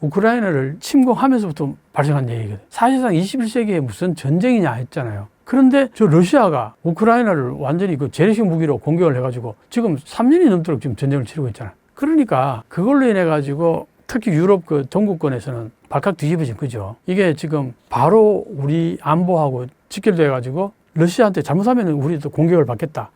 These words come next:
그 위기의식이 대단히 높아진 거죠. 그러다 보니까 빨리 무기를 받고 싶은 거예요. 그동안 가지고 있던 뭐 독일제라든가 프랑스제라든가 이런 무기들이, 재래식 무기들이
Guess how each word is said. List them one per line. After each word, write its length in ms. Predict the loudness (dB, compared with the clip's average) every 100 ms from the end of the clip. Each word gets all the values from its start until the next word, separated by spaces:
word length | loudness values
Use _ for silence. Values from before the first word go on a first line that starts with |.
| -4
그 100 | 2
위기의식이 400 | 4 4 0 -4
대단히 380 | 0 0 -2 -6
높아진 460 | -4 -2 0 -2 -4
거죠. 220 | -8 -12 -8
그러다 240 | -2 0
보니까 360 | 0 2 2 0 0
빨리 300 | 4 6 4
무기를 540 | 2 0 0 -2 -6 _
받고 200 | -6 -6
싶은 240 | -4 -2 0
거예요. 320 | 0 -4 -12 _
그동안 260 | 0 2 4
가지고 300 | 2 2 0
있던 380 | 0 -2 -2 -6
뭐 160 | -8 -4
독일제라든가 580 | -4 -4 -2 -2 -2 -4
프랑스제라든가 580 | -4 -2 -4 -2 -2 -2
이런 140 | -2
무기들이, 600 | 0 0 0 0 0 -2
재래식 260 | -2 0 0
무기들이 460 | 0 0 0 -4